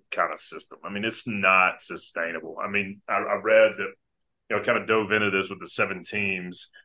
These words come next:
especially the two Florida teams, Florida State and Miami, where they're kind of sitting there being like, "What is going on here?" U F C, the second they step on that football field this coming up season in the Big twelve with that new contract,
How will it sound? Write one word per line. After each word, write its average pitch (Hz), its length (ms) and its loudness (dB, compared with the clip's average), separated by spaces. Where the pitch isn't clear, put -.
especially 120 380 0
the 98 60 -10
two 117 200 -4
Florida 104 380 0
teams, 92 320 -10
Florida 101 240 -2
State 98 260 -2
and 98 80 -10
Miami, 90 760 -2
where 107 320 4
they're 127 500 10
kind 107 200 2
of 98 80 -2
sitting 107 220 -8
there 101 160 -2
being 98 180 -2
like, 90 160 -2
"What 110 160 0
is 101 100 -2
going 98 180 -4
on 110 160 0
here?" 95 420 -2
U 143 200 4
F 139 80 6
C, 110 680 2
the 98 60 -6
second - 500 0
they 113 100 0
step 107 360 0
on 98 180 2
that 92 140 4
football 98 340 2
field 90 460 -4
this 90 140 -8
coming 101 220 -2
up 90 100 -2
season 92 340 -8
in 82 80 -10
the 82 60 -14
Big 90 260 -4
twelve 90 320 -2
with 85 120 -8
that 92 140 -2
new 87 160 -10
contract, 85 720 -4